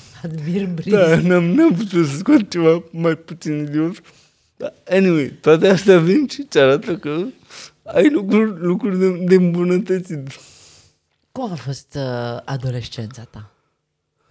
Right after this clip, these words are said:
Speaker 2: M-am mutat, după ce am terminat liceul, la cele patru scurtmetraje pe care le-am făcut în, în liceu.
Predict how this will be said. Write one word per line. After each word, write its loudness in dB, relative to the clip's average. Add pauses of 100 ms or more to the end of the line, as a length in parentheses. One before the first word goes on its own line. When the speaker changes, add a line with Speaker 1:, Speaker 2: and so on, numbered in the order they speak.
(1800)
Speaker 2:
M-am 2
mutat, 4 (580)
după -2
ce -4
am 2
terminat 0
liceul, -2 (800)
la 2 (640)
cele -2
patru 2
scurtmetraje 0
pe -10
care -6
le-am -2
făcut -12
în, -12 (220)
în -2
liceu. -6